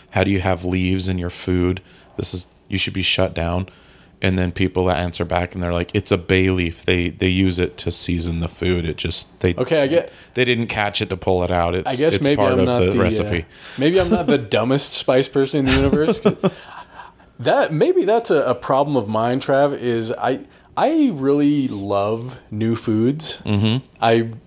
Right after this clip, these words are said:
Speaker 2: just generally am always looking for something new to eat.
Speaker 1: What, what's new? What are you, what are you working on?
Speaker 2: What am I wor-, I'm trying to, uh, muster up the courage to go have one of the cricket tacos.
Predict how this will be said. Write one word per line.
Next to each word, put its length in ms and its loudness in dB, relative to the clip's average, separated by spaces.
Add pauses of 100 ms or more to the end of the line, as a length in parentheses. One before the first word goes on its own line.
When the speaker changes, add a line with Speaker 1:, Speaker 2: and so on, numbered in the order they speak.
(120)
Speaker 2:
just 280 -2
generally 320 2
am 100 0
always 260 4
looking 280 -2
for 160 -4
something 320 -4
new 160 0
to 80 0
eat. 320 0 (180)
Speaker 1:
What, 240 0
what's 280 0
new? 260 4
What 160 4
are 40 2
you, 140 4
what 140 2
are 20 4
you 80 4
working 320 0
on? 200 -2 (200)
Speaker 2:
What 120 -2
am 80 2
I 60 2
wor-, 180 0 (300)
I'm 200 2
trying 360 0
to, 440 0
uh, 480 0
muster 360 -2
up 120 -2
the 40 -10
courage 440 0
to 80 -4
go 180 2
have 300 0
one 80 -2
of 60 -6
the 60 -6
cricket 320 -6
tacos. 720 0